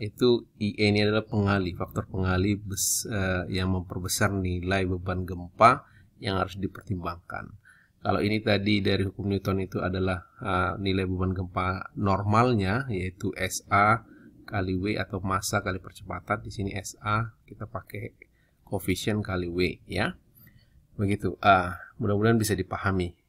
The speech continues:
Kalau belum paham juga bisa ditanyakan di bagian komentar, nanti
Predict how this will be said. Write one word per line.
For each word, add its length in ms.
Kalau 320
belum 240
paham 400
juga 320
bisa 320
ditanyakan 720
di 80
bagian 320
komentar, 520
nanti 200